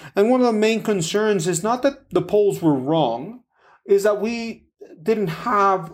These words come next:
ongoing polls during the entirety of the campaign, and particularly for those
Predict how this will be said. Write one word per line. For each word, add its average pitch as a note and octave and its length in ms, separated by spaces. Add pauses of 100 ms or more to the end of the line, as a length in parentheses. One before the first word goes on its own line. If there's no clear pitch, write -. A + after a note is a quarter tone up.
ongoing F#3 580
polls E3 600 (200)
during E3+ 280
the D#3 160
entirety D#3 920
of C#3+ 440
the C#3 80
campaign, C#3 880 (320)
and E3 160
particularly F3 1080 (160)
for F3 180
those D#3+ 400